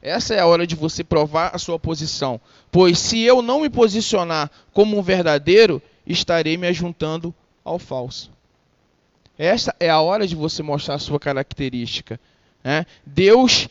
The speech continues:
espera a manifestação de seus filhos e seremos provados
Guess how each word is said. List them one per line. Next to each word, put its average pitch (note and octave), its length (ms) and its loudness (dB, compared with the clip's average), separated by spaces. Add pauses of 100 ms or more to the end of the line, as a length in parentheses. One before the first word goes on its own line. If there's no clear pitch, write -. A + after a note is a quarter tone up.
(360)
espera G3+ 640 0
a F#3 140 0
manifestação G3+ 1000 -2
de F#3+ 100 -6
seus E3+ 280 -2
filhos A#2+ 600 -4 (320)
e - 80 -6
seremos F3 520 -2
provados E3+ 760 0